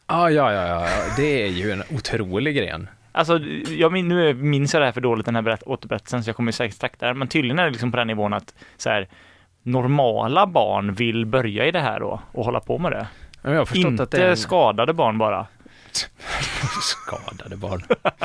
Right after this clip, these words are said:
Speaker 1: Vad säger du? Nej, men i, det är väl en jättestor grej i Finland. Det är en käpphästhoppning.
Speaker 2: Är det det?
Speaker 1: Jag tror att de, eh, tycker det är askul där uppe.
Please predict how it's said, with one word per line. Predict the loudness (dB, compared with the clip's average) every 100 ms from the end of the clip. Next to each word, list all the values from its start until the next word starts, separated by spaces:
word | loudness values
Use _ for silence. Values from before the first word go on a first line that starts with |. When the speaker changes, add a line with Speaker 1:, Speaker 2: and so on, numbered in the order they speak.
| -6 -6
Speaker 1:
Vad | -2
säger | -2 -2 -2
du? | -2 -2 0 0 2
Nej, | 4 4
men | 4 0 -2 -6 -6 -4
i, | 0 4 4 4
det | 4
är |
väl | 2
en | 2
jättestor | 2 0 -6 -6 -2
grej | 0 0
i | 0
Finland. | -2 -4 -4 -4 -2 -6 -8 -4
Det | -2
är |
en | 0
käpphästhoppning. | 0 -2 -4 -6 -6 -6 -6 -6 -6 -6 -8
Speaker 2:
Är | -2 2
det | 4
det? | 2 0 -4 -6
Speaker 1:
Jag | -4
tror | -2 -2
att | -2
de, | -2 -2
eh, | 0 0 -2
tycker | -2 -2
det | 0
är | 0
askul | -2 -2 0
där | 0
uppe. | -2 -4